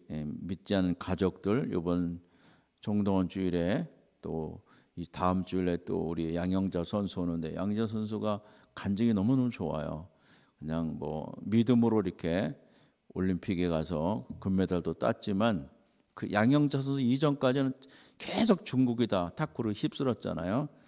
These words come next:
처음 이제 양영자 선수가 믿음으로, 그것도 엄청난 차-, 실력 차이가 있었는데도 극복하고 금메달을 또 땄고요.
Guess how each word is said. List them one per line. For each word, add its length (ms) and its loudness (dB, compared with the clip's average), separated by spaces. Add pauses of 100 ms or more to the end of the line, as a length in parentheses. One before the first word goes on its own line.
(200)
처음 580 0
이제 140 0
양영자 320 2
선수가 280 0
믿음으로, 760 2 (460)
그것도 240 2
엄청난 560 4
차-, 160 -4
실력 380 0
차이가 340 2
있었는데도 640 0 (240)
극복하고 800 -4 (380)
금메달을 520 0
또 100 -4
땄고요. 680 -2